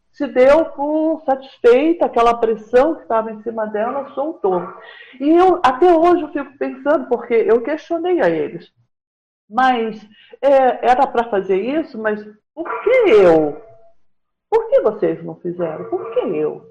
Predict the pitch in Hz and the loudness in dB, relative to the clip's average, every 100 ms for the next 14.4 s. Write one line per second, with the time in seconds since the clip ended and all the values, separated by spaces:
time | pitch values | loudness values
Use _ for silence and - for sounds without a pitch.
0 | _ _ _ _ _ _ _ 185 214 214 | _ _ _ _ _ _ _ -10 -8 -2
1 | 233 233 233 226 - 226 214 196 190 180 | 0 2 0 -2 -6 -4 0 2 2 0
2 | 190 175 147 - - _ _ 160 170 165 | -6 -6 -6 -12 -20 _ _ 0 2 2
3 | 165 - 208 214 180 175 160 160 - 160 | -2 2 2 2 -2 -4 -6 -8 -8 -4
4 | 156 156 - _ _ - 156 - 160 - | -2 -2 -4 _ _ -8 -8 -10 -20 -4
5 | 185 185 170 170 151 151 147 147 - 170 | -2 -2 -4 -8 -10 -10 -10 -10 -2 -2
6 | 165 175 175 170 175 180 180 190 208 - | -2 -6 -4 -6 -4 -6 -2 -2 -4 -10
7 | 180 214 233 - - 135 _ _ - _ | -10 -8 -10 -10 -18 -20 _ _ -20 _
8 | - 208 208 202 196 196 294 262 - 175 | -4 -4 -4 -2 0 0 -2 -4 -4 -4
9 | 170 - 175 175 175 165 170 165 165 165 | -4 -2 0 0 -2 -6 -6 -6 -2 -2
10 | 165 160 165 165 165 160 151 147 - _ | -2 -4 -4 -6 -4 -6 -8 -12 -20 _
11 | _ _ 190 220 220 208 185 214 214 190 | _ _ -6 -6 0 2 4 2 0 -6
12 | 208 233 180 160 147 - _ _ _ _ | -8 -8 0 0 0 -8 _ _ _ _
13 | _ _ _ _ 180 180 185 175 202 196 | _ _ _ _ -10 0 0 2 -2 -2
14 | 185 180 160 156 | -8 -6 -6 -8